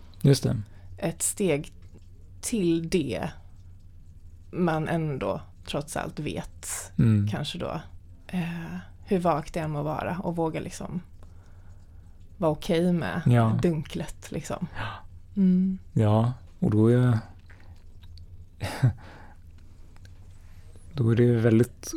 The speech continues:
Speaker 1: skönt att höra att, att det gick för dig där. Jag kan tänka mig att, för det, det är ju en sån här, kan väl lätt bli en moment tjugotvå, kan jag tänka mig, att, att just när man verkligen behöver,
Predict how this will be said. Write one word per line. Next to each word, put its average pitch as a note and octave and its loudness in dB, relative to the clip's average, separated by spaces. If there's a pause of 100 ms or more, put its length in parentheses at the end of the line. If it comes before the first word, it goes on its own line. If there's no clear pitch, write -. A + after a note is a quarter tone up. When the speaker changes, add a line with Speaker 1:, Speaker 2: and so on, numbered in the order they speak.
(120)
Speaker 1:
skönt B2 6
att A#2 8
höra A2 10
att, - 0
att - -2
det A2+ 6
gick A2 4
för - 0
dig A#2 12
där. A#2+ 8 (140)
Jag B2 0
kan G#2+ 2
tänka A#2 6
mig A2+ 8
att, - 0 (460)
för D3+ 8
det, C3+ 12
det B2+ 12
är B2+ 12
ju B2+ 12
en B2+ 10
sån C3+ 8
här, G#2+ 8 (840)
kan A#2+ 0
väl A#2 6
lätt A2+ 4
bli A#2 8
en A2 10
moment A2+ 8
tjugotvå, B2+ 8
kan B2 2
jag B2+ 0
tänka A#2 0
mig, - 2
att, - -2
att - -4
just A#2+ 4
när A2+ 8
man A2 8
verkligen A#2 8
behöver, C3 8